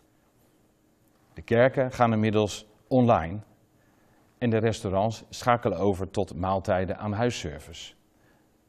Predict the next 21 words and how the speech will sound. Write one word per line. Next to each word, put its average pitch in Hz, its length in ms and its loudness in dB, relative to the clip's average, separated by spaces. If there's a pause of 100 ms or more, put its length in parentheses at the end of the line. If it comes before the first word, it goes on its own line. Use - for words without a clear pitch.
(360)
We 107 120 -4
gaan 160 160 2
niet 170 180 0
bij 135 160 2
de 123 80 -2
pakken 110 320 2
neerzitten. 107 540 -4 (1900)
Wat - 300 2 (140)
hartverwarmend 107 760 -2
is, 71 300 -18 (360)
is 95 200 -10
dat 98 280 -2 (280)
er 87 180 -12
zoveel 101 560 4
spontane 107 840 0
initiatieven 95 600 -6
zijn 85 280 -8
om 87 80 -8
anderen 82 320 -8
te - 80 -16
helpen. 98 380 -10